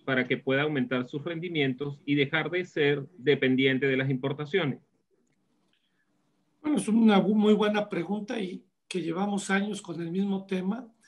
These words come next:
Speaker 2: Nuestro tema es el minifundio, es un grave problema. El otro tema es lo que ahorita platicaban del conacyt. Si seguimos con variedades criollas, no vamos a poder lograr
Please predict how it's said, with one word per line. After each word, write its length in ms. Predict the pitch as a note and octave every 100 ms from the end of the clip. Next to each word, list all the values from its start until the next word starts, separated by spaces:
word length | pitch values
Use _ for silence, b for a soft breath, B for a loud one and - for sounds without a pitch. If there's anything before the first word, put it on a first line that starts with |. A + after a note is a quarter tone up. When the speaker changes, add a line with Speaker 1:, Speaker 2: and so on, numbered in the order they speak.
| b b
Speaker 2:
Nuestro 300 | F3 E3+ - F3
tema 240 | G3 G#3
es 100 | G3
el 140 | F#3
minifundio, 680 | E3+ F3 F3 F#3 G#3 A3 B3+ - -
es 140 | -
un 120 | E3+
grave 280 | F3+ G3 G3
problema. 640 | F#3+ E3+ F3+ G#3 A#3+ D4 - B B B _
El 140 | F#3+ F#3
otro 280 | F#3+ G#3+
tema 460 | G#3 G3 G3 F#3+ F#3+
es 260 | G3 F#3+ D4
lo 220 | F3 E3+
que 100 | F#3
ahorita 240 | F#3+ G3+
platicaban 580 | - F3 E3+ F#3+ F#3 F#3
del 160 | E3 D3
conacyt. 640 | F3 E3+ E3+ A3+ B3+ - -
Si 180 | -
seguimos 460 | E3+ E3+ E3+ G3+ G3+
con 220 | - F3+
variedades 520 | F3 E3+ F3 G3 F#3+
criollas, 760 | - F#3 F#3 F#3 F#3+ F3+ - _ _ _ _ _ _
no 220 | F3 F3
vamos 360 | F3+ F#3 F#3 F3+
a 100 | D#3+
poder 280 | D#3+ F3 F3+
lograr 540 | F3+ D#3+ F3+ F3+ F#3+